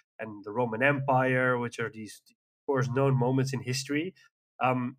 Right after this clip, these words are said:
and there's enough differences between the games to make every game stand out and be, like, this unique experience. Um, so if people are looking for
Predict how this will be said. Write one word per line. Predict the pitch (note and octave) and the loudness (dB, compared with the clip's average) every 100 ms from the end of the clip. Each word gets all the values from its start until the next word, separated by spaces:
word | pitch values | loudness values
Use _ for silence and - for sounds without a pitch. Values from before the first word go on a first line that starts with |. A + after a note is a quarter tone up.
| _ | _
and | D3+ D3 | -2 2
there's | D#3+ E3+ | 2 2
enough | F#3 G#3 A3+ | 0 0 0
differences | - A3 G3 F#3+ F3 - | -2 0 0 0 -4 -4
between | B2+ C3 E3+ E3+ | -10 -6 -6 -4
the | C#3+ | 0
games | C#3+ D3 C3+ | 2 2 0
to | C#3 | 0
make | C3+ C3+ | 0 2
every | D3 C3+ C#3 | 0 2 0
game | C3 C3 C3 A2+ | 2 2 2 -2
stand | - B2+ B2+ B2 | -4 -2 0 2
out | C3 B2 | 0 0
and | A#2 | -4
be, | A#2 A#2+ | -4 -4
like, | A#2+ B2 | -4 -4
this | A#2+ G2+ | -8 -6
unique | A#2+ B2+ B2 | -4 -4 -4
experience. | B2 - _ C3 B2 G#2+ G#2 G2 - - _ _ _ - | -10 -12 _ 2 2 -2 -6 -8 -18 -20 _ _ _ -2
Um, | A#2 A#2 A2 G2+ _ _ _ _ _ | -2 -2 -8 -12 _ _ _ _ _
so | - B2+ | -4 -2
if | C3 - _ | -2 -6 _
people | D3 C#3 C3+ C3 | -4 0 0 2
are | C3+ D3+ | 4 4
looking | E3 D#3+ E3+ | 0 -2 -10
for | E3 E3 E3+ E3 D#3 | -6 -2 0 0 -2